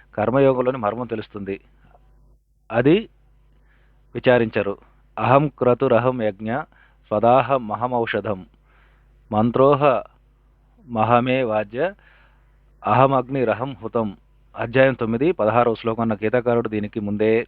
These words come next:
"నచమాం తాని కర్మాణి నిబధ్నంతి ధనుంజయ ఉదాసీన వదాసీన మసక్తం తేషు కర్మషు", అధ్యాయం తొమ్మిది, తొమ్మిదవ శ్లోకం అన్నాడు. అదేగాక,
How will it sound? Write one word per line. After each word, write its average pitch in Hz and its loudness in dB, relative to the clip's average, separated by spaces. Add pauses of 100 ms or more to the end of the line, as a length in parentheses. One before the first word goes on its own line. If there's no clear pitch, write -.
(720)
"నచమాం 135 2
తాని 131 0
కర్మాణి 113 -4 (460)
నిబధ్నంతి 127 0
ధనుంజయ 107 -2 (160)
ఉదాసీన 135 2
వదాసీన 117 -4 (2250)
మసక్తం 135 0
తేషు 120 -2
కర్మషు", 107 -4 (360)
అధ్యాయం 117 2
తొమ్మిది, 113 -4
తొమ్మిదవ 117 -2
శ్లోకం 110 -4
అన్నాడు. 98 -8 (480)
అదేగాక, 123 2